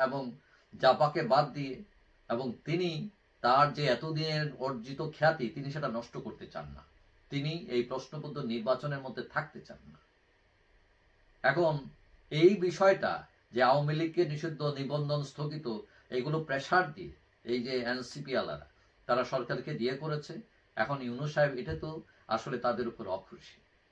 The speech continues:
এখন মাইনকার চিপায় পড়ছে সরকার,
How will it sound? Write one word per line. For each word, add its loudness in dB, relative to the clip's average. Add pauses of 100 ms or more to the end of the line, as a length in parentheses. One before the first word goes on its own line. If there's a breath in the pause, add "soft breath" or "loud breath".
(1500)
এখন 8 (260)
মাইনকার 8
চিপায় 0
পড়ছে -2 (120)
সরকার, 0